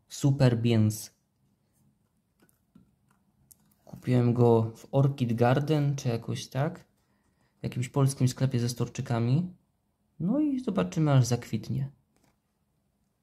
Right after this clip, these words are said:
Kolejny storczyk. Phalaenopsis Sweet Memory Liodoro. Teraz niedawno mi op-, wypuścił kwiat.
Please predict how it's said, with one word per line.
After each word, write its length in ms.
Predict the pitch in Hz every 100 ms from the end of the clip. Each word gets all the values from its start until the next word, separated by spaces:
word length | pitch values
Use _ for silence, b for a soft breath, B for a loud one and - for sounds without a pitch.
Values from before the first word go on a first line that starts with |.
| _ _ _ _ B B B B B _
Kolejny 720 | 127 131 139 120 110 98 - b b b _
storczyk. 720 | - - 123 117 - 139 139
Phalaenopsis 1040 | - - 120 120 131 147 - - 120 -
Sweet 360 | - 139 156 139
Memory 480 | 123 120 131 143
Liodoro. 800 | 123 120 123 127 123 113 117 151 - _ _ _ _ _ _ _ _
Teraz 320 | 131 117 127
niedawno 380 | 120 120 123 123
mi 160 | 120
op-, 280 | 117 - -
wypuścił 480 | 113 113 131 - 131
kwiat. 460 | - 120 127 -